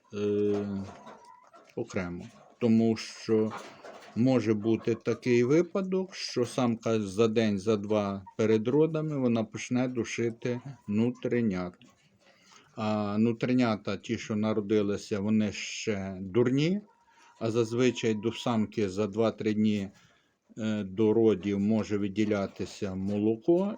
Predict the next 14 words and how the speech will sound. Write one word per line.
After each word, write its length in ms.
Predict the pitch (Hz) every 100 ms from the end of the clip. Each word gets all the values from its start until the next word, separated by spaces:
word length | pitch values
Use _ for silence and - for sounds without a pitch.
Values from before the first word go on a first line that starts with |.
| -
і 140 | 127
малі 500 | 117 110 110 120 123
нутринята 760 | 123 110 120 113 110 107 - 104
будуть 400 | 107 101 107 101
лізти 360 | 113 113 -
просто 480 | 95 110 107 - 110
до 160 | 101 139
неї, 340 | 160 190 190
а 120 | 190
вона 340 | 113 110 117 143
їх 180 | 139 123
буде 240 | 131 135
кусати. 680 | - 139 - 95 87 - 95 _ _ _ _ _ _ _ _ _ _ _ _ _ _ _ _ - _ _ -
От. 300 | 98 95